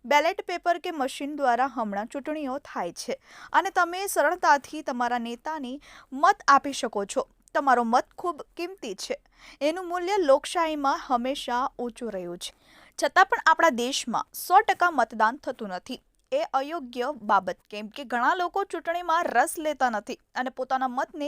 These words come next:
કિંમતી સમજતા નથી. ઘણા લોકો પક્ષ વિપક્ષની માથાકૂટમાં મત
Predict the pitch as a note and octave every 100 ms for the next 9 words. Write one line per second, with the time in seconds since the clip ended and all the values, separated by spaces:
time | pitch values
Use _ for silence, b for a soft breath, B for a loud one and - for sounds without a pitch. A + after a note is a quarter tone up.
0 | D#4 - B3 A#3+ D4+ C4 A#3 A#3 - A3
1 | F#3+ F#3+ B3 - B B B C#4+ F4+ G#4+
2 | G4+ G#4 D#4+ E4 - F4+ C#4 C4 - -
3 | - C4 B3+ C4 G3+ F#3 C4 C4+ B3+ B3
4 | A#3+ G#3